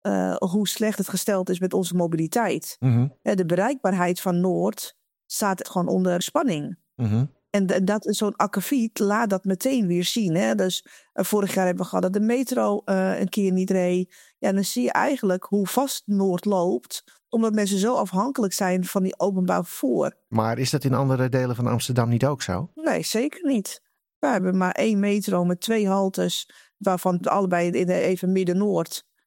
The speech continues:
Speaker 1: En dat betekent dat de Noordwest- en de Noordoostkant volledig afhankelijk zijn, want alle bussen gaan naar die metro.
Speaker 2: Hm.
Speaker 1: Dus als die metro niet rijdt en jij woont in de Molenwijk, ja, pak de bus naar de metro,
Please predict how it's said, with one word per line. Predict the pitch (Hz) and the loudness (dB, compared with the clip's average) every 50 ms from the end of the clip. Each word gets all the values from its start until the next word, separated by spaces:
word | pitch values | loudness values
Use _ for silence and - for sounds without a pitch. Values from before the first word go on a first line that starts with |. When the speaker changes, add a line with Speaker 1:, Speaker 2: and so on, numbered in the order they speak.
| _ _ _ _ _ | _ _ _ _ _
Speaker 1:
En | - - 202 | -4 -2 0
dat | 196 180 | 0 -2
betekent | 175 - 214 214 214 208 190 | -2 -2 -2 0 0 0 0
dat | 185 180 | 0 2
de | 180 | 2
Noordwest- | 185 190 202 202 196 196 180 - 202 208 202 - - | 2 2 2 2 0 -2 -2 -2 -2 -2 -2 -2 -2
en | 190 185 | -2 0
de | 180 | 0
Noordoostkant | 185 196 190 180 180 - - - 214 220 - - - 185 175 170 165 170 | 2 2 0 0 0 0 0 0 0 -2 -2 -2 -2 0 0 0 -2 -4
volledig | - - 202 202 220 247 247 214 - | -4 -2 0 0 0 0 0 0 -2
afhankelijk | 185 180 - 185 180 180 - 185 175 | -4 -2 0 0 0 0 -2 -4 -2
zijn, | 185 180 175 175 | 0 0 0 -2
want | - - | -2 -2
alle | 220 233 233 202 | 0 0 0 0
bussen | 175 185 175 - 190 185 | 0 0 -2 -2 -4 -4
gaan | - 190 180 | -2 0 0
naar | 180 | 2
die | 180 190 | 2 2
metro. | 196 214 240 269 - 254 208 165 156 175 - _ _ _ _ _ _ _ | 2 0 0 0 0 0 0 0 -2 -2 -6 _ _ _ _ _ _ _
Speaker 2:
Hm. | - 123 113 - | -4 -4 -2 -2
Speaker 1:
Dus | 220 180 | 0 0
als | 208 196 | 0 2
die | 180 185 185 | 2 2 2
metro | 202 220 247 226 - 196 180 | 2 0 -2 -2 -2 0 0
niet | 175 180 185 175 | 2 2 0 0
rijdt | 226 247 226 170 160 220 254 - - - - _ _ _ _ - | 0 0 0 0 0 0 -2 -4 -8 -16 -16 _ _ _ _ -4
en | 208 202 | 0 0
jij | 196 190 180 | 0 2 2
woont | 185 196 202 196 185 | 2 0 0 0 0
in | 190 | 0
de | 180 | 0
Molenwijk, | 180 185 208 226 254 240 202 180 175 170 165 165 | 2 2 2 2 0 0 0 2 2 0 0 0
ja, | - 180 180 | 0 -2 -2
pak | - - 190 180 - | 0 -2 -2 -2 -2
de | 180 165 | -4 -2
bus | 175 208 220 208 - | -2 0 0 -2 -2
naar | 202 190 170 | -2 -2 0
de | 175 | 0
metro, | 180 196 214 226 226 - 202 185 175 165 165 165 | 0 0 0 0 0 -2 -2 0 0 0 -2 -2